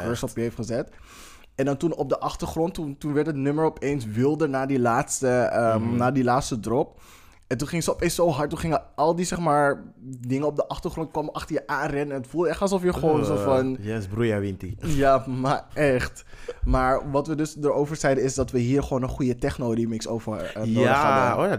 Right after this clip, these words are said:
Speaker 2: inderdaad. Dit is ook een goede techno-remix,
Speaker 1: En
Speaker 2: maar
Speaker 1: weet je wat grappig was?
Speaker 2: Mhm.
Speaker 1: Toen datzelfde weekend, je weet toch,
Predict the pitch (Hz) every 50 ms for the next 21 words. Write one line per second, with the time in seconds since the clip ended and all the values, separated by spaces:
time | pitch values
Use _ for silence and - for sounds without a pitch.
0 | 113 113 110 110 110 110 104 98 - 107 104 - 123 120 - - - 98 90 87
1 | 87 - 90 92 95 87 85 87 87 85 80 80 - - 143 143 151 147 170 165
2 | 165 - - 160 156 160 165 143 - 123 120 131 156 175 - - - - 95 90
3 | 92 98 139 147 147 147 147 147 147 147 131 - - _ 131 139 135 135 135 135
4 | - - 156 147 151 147 139 131 123 139 135 - 135 123 131 151 190 190 139 131
5 | 143 - 151 - -